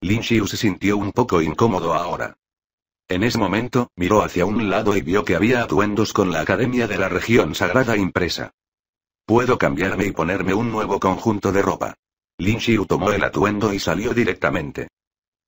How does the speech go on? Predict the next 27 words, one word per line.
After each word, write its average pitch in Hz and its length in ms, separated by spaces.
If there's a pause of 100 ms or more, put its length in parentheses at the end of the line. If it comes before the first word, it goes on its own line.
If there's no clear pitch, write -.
(140)
Las 90 240
luces 104 360
del 92 160
exterior 87 500
también 87 400
estaban 95 400
encendidas 92 640
y 87 80
todo 101 240
el 104 60
espacio 104 460
estaba 101 360
muy 95 240
iluminado. 92 580 (720)
"¿Dónde 113 300
está 101 180
el 101 140
baño?". 98 320 (720)
Lin 107 240
Xiu 101 240
miró 92 260
a 123 80
su 87 160
alrededor 80 580
en 90 120
este 80 240
momento. 85 420